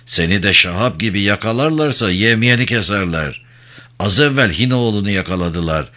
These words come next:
Kazmanla lambanı çalıştığın yerde bırakmışsın. Karanlıklarda ibadet etmeye gitmişsin diye adamı dövdüler. Seni yakalarlarsa yevmiyeni iki ay keserler."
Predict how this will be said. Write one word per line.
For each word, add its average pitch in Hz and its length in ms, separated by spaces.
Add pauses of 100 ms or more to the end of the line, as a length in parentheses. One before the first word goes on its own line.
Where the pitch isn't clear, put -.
(180)
Kazmanla 113 680
lambanı 120 400
çalıştığın 117 480
yerde 120 360
bırakmışsın. 92 680 (240)
Karanlıklarda 123 760
ibadet 127 500
etmeye 120 320
gitmişsin 120 600
diye 120 120
adamı 110 320
dövdüler. 87 640 (380)
Seni 95 300
yakalarlarsa 135 720
yevmiyeni 135 580
iki 151 220
ay 143 140
keserler." 117 840